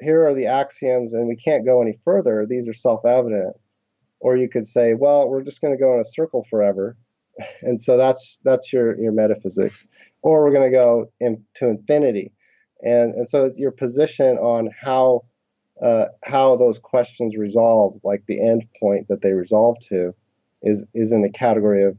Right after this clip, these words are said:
metaphysics. Metaethics, uh, I think, is, is pretty much pretty much metaphysics, but it has to do with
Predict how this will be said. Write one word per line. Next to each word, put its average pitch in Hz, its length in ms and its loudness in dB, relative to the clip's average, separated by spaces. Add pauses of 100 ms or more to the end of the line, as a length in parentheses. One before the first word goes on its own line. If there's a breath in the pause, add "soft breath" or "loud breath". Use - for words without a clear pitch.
(120)
metaphysics. 107 800 -2 (360)
Metaethics, 123 800 0 (500)
uh, 110 340 0 (140)
I 113 100 -4
think, 113 300 -2
is, 107 420 -6
is 104 200 -6 (300)
pretty 123 180 0
much 110 420 -2 (720)
pretty 190 180 2
much 143 200 0
metaphysics, 135 840 -2
but 123 100 2
it 113 80 0
has 117 160 -6
to 117 80 -12
do 107 120 -4
with 104 120 -6